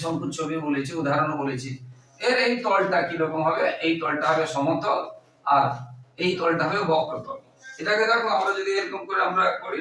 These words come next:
না, এরকম করে যে, আহ, এটা দেখো, ছবিটা ভালো করে দেখো, এই যে বরের টোপর এরকম হয়, বা কর্নেরও যদি আইসক্রিম খাও, বা অনেক সময়, আহ, মশলা মুড়ি টুড়ি এরকম জায়গার উপরে দেয়, এরকম, এই অং-, এরকম ছবি, পেন্সিলের অগ্রভাগ, এরকে বলছে কি?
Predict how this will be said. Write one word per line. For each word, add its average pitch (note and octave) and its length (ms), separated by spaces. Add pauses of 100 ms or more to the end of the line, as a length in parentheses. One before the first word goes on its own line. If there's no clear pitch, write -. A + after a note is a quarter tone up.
না, - 60 (180)
এরকম D#3 280
করে D#3+ 200
যে, D3+ 60 (680)
আহ, C3 140 (200)
এটা F3+ 220
দেখো, - 180 (320)
ছবিটা E3 340
ভালো C3 180
করে B2 160
দেখো, - 180
এই D#3 80
যে D#3+ 140
বরের F3+ 280
টোপর F#3 340
এরকম F3 300
হয়, - 160 (460)
বা F3 120 (180)
কর্নেরও F#3+ 560
যদি F3 320
আইসক্রিম F#3 360 (100)
খাও, E3+ 180 (460)
বা E3 140
অনেক E3+ 140 (100)
সময়, F#3 280 (460)
আহ, D#3 500 (180)
মশলা G3 320
মুড়ি G3 240
টুড়ি F#3+ 240
এরকম F3+ 220 (100)
জায়গার F3 340
উপরে F3 240
দেয়, E3 160
এরকম, E3 280
এই E3+ 140
অং-, D3 260
এরকম - 240 (120)
ছবি, - 220 (960)
পেন্সিলের F#3+ 480
অগ্রভাগ, - 400
এরকে D#3+ 200 (100)
বলছে E3+ 200 (100)
কি? G#3+ 100